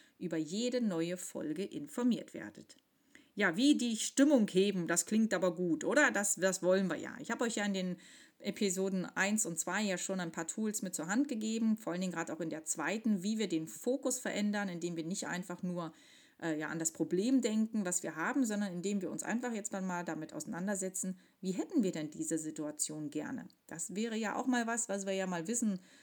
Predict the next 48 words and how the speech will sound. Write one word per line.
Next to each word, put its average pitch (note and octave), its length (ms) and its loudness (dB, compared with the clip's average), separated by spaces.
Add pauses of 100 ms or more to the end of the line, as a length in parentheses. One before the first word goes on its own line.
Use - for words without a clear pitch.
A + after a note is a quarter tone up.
(180)
wollen, C#4 480 6
denn A3 220 4
das G#3 160 0
gibt - 180 -6
uns - 340 -4
Macht, A3 380 0
das F#3 160 0
gibt - 180 -6
uns D3+ 240 -6
Kraft, - 560 -2
denn E3+ 180 -2
wenn F3+ 260 -2
wir B3+ 260 0
entscheiden G#3+ 520 0
können, G3 240 -2
hey, G3+ 380 0 (480)
äh, E3+ 200 -2
so B3 200 2
sieht C4 200 -2
die A#3 80 -2
Situation F#3 520 -2
aus, G#3 200 -2
die F#3+ 140 -6
wir F3 80 -2
gern D#3+ 140 -2
hätten, G#3 300 -2
wenn F3+ 120 -2
wir F3 100 -2
mehr D#3 160 -4
Klarheit A3+ 600 -2
haben D#3+ 240 -4
über E3 140 -4
das, F3 220 -6
was E3 200 -6
wir D#3+ 140 -2
wollen, G#3+ 300 -2
gibt - 200 -8
es F#3+ 120 -6
uns E3 140 -10
gleichzeitig E3 460 -8
mehr D#3 120 -8
Macht. D3+ 380 -14 (160)
So E3 180 -4
macht's, D3+ 220 -10
glaub - 140 -14
ich, - 120 -16
mehr - 140 -8
Sinn. - 240 -14